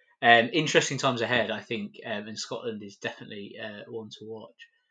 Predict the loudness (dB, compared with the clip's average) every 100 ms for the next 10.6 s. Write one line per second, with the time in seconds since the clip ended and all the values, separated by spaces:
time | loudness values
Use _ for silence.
0 | _ _ _ _ _ _ -12 -8 6 8
1 | 8 8 4 4 2 10 12 12 10 2
2 | 0 -2 -2 -2 -4 -4 0 2 2 0
3 | -2 -4 -8 _ _ -2 0 0 0 -2
4 | -10 -4 -2 -2 -2 -4 -6 -6 -8 -6
5 | -4 -2 0 -2 0 2 2 0 -4 -2
6 | 0 0 2 0 -2 -2 -2 -2 2 0
7 | 0 -2 0 2 0 -2 -6 -2 -2 -4
8 | -2 -2 -2 -6 -12 -10 -8 -8 -10 -6
9 | -6 -6 -8 -6 -8 -10 -18 _ _ _
10 | 4 8 8 6 2